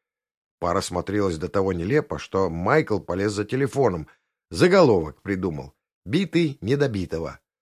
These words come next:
Но опомнился, оставил в кармане, видя искренний ужас друзей. Наконец измотанный Венька ухватился за фонарный столб, и Ромашка спрыгнула на асфальт, оправляя юбку и пуховик.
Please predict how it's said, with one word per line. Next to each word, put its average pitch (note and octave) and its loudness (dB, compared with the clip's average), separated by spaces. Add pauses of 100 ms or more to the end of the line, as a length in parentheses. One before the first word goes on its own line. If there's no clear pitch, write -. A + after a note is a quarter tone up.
(960)
Но A2+ 2
опомнился, A#2 0
оставил A2 0
в - -6
кармане, A2 -2 (140)
видя F#2 0
искренний F#2 -4
ужас G2+ -4
друзей. D#2+ -4 (800)
Наконец D3+ 0
измотанный C#3+ 2
Венька C3+ 0
ухватился B2 0
за G#2 0
фонарный A2 2
столб, - 0 (440)
и G2 0
Ромашка C3 2
спрыгнула B2 0
на A2 0
асфальт, B2+ -2 (220)
оправляя F#2+ 0
юбку G#2+ -4
и G2+ 0
пуховик. F#2+ -4